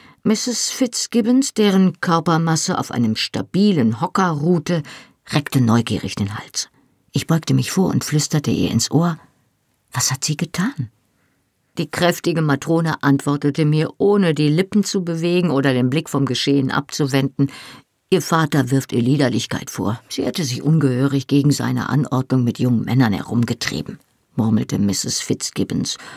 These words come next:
und lehnte sich behäbig auf dem Hocker zurück. „Ihr Vater möchte, dass der Mackenzie sie für ihren Ungehorsam bestraft.“ „Bestraft? Wie denn?“, zischte ich, so leise ich konnte. „Psst.“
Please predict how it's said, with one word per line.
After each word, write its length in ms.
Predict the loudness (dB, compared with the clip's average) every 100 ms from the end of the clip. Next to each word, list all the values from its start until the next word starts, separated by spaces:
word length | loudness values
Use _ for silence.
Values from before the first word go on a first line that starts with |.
| -20 -20 -4
und 160 | 0 2
lehnte 320 | 4 4 2
sich 440 | 2 0 -2 -6
behäbig 680 | -4 0 2 2 2 -2 -6 -14
auf 100 | -12
dem 200 | -10 -8
Hocker 260 | -8 -10 -10
zurück. 420 | -8 -10 -12 -20 _ _ _ _ _ _ _ _ -4
„Ihr 100 | -2
Vater 360 | 0 0 2
möchte, 340 | 2 2 2 -2
dass 180 | -4 -2
der 100 | 0
Mackenzie 520 | 0 2 4 4 2
sie 160 | 0
für 160 | 0 0
ihren 240 | 0 0
Ungehorsam 560 | 4 4 4 0 0 0
bestraft.“ 760 | -2 -6 -4 0 0 -2 -10 -18 _ _ _ _ _ _ _ _
„Bestraft? 960 | -6 -4 -6 -8 2 4 4 2 -16 -20 _ _ _ _ -16 -4
Wie 200 | 2 2
denn?“, 280 | 0 -14 -14 -20 _ -8
zischte 440 | -6 -4 -4 -6
ich, 180 | -8 -8
so 100 | -4
leise 300 | -4 -4 -8
ich 160 | -10
konnte. 320 | -10 -12 -12 -18 -20 _ _ _ _ _ _
„Psst.“ 800 | -8 -4 -2 -2 -2 -4 -6